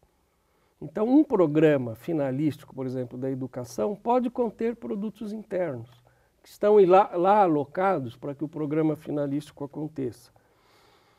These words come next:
Agora, é fundamental, e isso nos leva a outra questão complexa que tá sendo trabalhada, a questão dos custos públicos.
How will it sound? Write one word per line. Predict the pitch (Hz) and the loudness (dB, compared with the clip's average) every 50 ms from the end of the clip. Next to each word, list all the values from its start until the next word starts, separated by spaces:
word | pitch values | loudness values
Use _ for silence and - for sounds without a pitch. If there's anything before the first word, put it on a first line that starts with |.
| _ _ _ _ | _ _ _ _
Agora, | - 165 170 165 156 151 139 123 113 110 - - - _ _ _ _ _ _ _ _ _ _ _ _ _ _ _ _ _ _ _ _ _ _ _ | -2 0 2 6 6 6 6 6 4 -2 -6 -8 -14 _ _ _ _ _ _ _ _ _ _ _ _ _ _ _ _ _ _ _ _ _ _ _
é | 160 175 202 190 | 6 6 6 6
fundamental, | - - 175 160 156 156 156 147 135 131 131 - 185 190 180 147 113 98 - - | 4 2 2 4 4 4 2 2 0 -4 -2 2 4 4 4 4 2 -2 -10 -16
e | - 123 131 143 | -14 -10 -10 -10
isso | 135 - - 147 | -10 -10 -10 -8
nos | 135 135 131 127 | -8 -6 -8 -6
leva | 131 143 147 143 131 135 | -4 -2 -2 -2 -2 -2
a | 131 135 | -2 2
outra | 156 180 185 185 180 - 139 135 | 4 4 4 4 2 -2 -8 -10
questão | - - 131 - - - 143 143 | -8 -10 -12 -12 -8 -6 -6 -6
complexa | 131 - 123 117 120 - 139 151 156 143 - - - - 127 | -6 -6 -10 -12 -10 -8 -4 -2 -2 -2 -4 -8 -16 -20 -20
que | - - | -20 -16
tá | _ 131 | _ -16
sendo | 123 - - 135 127 120 117 | -16 -12 -12 -12 -12 -12 -12
trabalhada, | 120 123 123 117 123 123 127 156 175 175 143 131 | -12 -14 -12 -12 -10 -10 -8 -6 -6 -6 -6 -8
a | 135 | -10
questão | - - 143 - _ - 160 160 | -12 -12 -16 -14 _ -12 -10 -10
dos | 151 143 - - - | -10 -10 -12 -14 -20
custos | _ _ 233 254 262 - - - - 190 - - | _ _ 0 0 0 0 -2 -6 -8 -8 -8 -6
públicos. | _ 165 143 127 107 98 85 - _ _ _ - | _ -4 -4 -4 -4 -8 -14 -18 _ _ _ -20